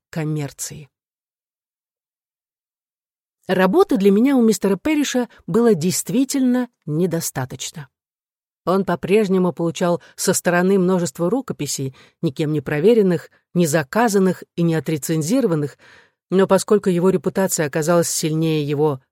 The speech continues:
любви к новому роману, большая часть рукописей возвращалась отправителю в сопровождении вежливого письма за подписью мистера Перриша,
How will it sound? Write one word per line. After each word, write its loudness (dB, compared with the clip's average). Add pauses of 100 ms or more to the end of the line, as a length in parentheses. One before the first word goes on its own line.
любви -4
к -14
новому -4
роману, -4 (720)
большая 2
часть 2
рукописей -2
возвращалась 0
отправителю -4 (260)
в -10
сопровождении 0
вежливого 2
письма -4 (240)
за -6
подписью -4
мистера -4
Перриша, 0